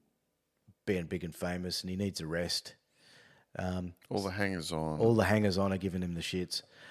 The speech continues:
Speaker 1: So he, um, so he, uh, decides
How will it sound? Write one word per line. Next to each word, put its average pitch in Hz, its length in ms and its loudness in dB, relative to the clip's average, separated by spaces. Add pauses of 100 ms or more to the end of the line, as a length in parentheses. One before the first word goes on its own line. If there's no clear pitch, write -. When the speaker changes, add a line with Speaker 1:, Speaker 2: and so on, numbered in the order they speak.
(100)
Speaker 1:
So 110 220 6
he, 123 340 4
um, 90 340 0 (580)
so 120 200 2
he, 120 480 0
uh, 73 360 0 (120)
decides 87 640 -2